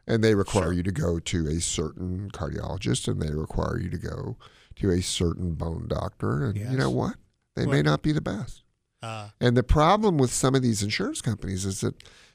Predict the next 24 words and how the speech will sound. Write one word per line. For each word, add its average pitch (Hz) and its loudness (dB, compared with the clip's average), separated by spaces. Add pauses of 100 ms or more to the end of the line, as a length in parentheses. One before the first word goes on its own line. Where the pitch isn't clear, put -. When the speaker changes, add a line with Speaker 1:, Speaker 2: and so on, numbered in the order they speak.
(120)
Speaker 1:
they 117 4 (260)
will 104 4
have 95 2
what's, - -4
uh, 85 -2 (140)
what's, - -6 (100)
what's - -2
sort 87 2
of 87 2
a 92 -2
club, - 0 (180)
you 87 -4
know, 82 -2
of 85 -4
the 82 -2
doctors 85 -6
that 85 -10
they 90 -2
have. 107 -2 (560)
It's - -16
called 87 2
their 87 2
network. 107 0
Speaker 2:
Yes. 143 -8